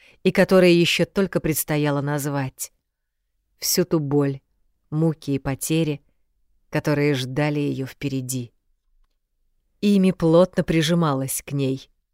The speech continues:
Церера рискнула опустить взгляд и увидела, что рот у той широко раскрыт в беззвучном крике. Неведомый преследователь наконец-то дал о себе знать.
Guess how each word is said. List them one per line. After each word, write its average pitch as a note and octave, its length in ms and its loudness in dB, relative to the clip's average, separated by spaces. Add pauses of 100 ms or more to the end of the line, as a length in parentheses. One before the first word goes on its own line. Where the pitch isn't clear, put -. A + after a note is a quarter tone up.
(680)
Церера F#3 480 4
рискнула F3 560 2
опустить E3 540 -2
взгляд D#3+ 480 2
и D#3+ 40 4
увидела, D#3+ 460 2
что E3 280 0
рот F#3 300 4
у D#3 80 -2
той C#3+ 180 0
широко D#3 440 0
раскрыт D#3 480 0
в C#3+ 120 0
беззвучном D3 800 -2
крике. D#3 540 -2 (1080)
Неведомый F3 600 2
преследователь E3 800 2
наконец-то C#3 600 -2
дал C3 380 -4
о - 80 -10
себе C#3 320 -4
знать. C3+ 580 -10